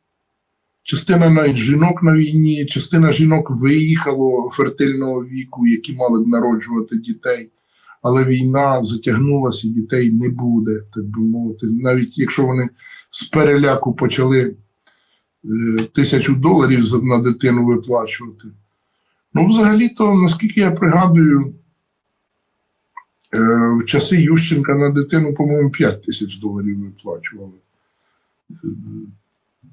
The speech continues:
тобто те, що вони самі згорнули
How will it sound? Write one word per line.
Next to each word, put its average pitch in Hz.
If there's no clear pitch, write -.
тобто 143
те, 185
що 160
вони 160
самі 160
згорнули 131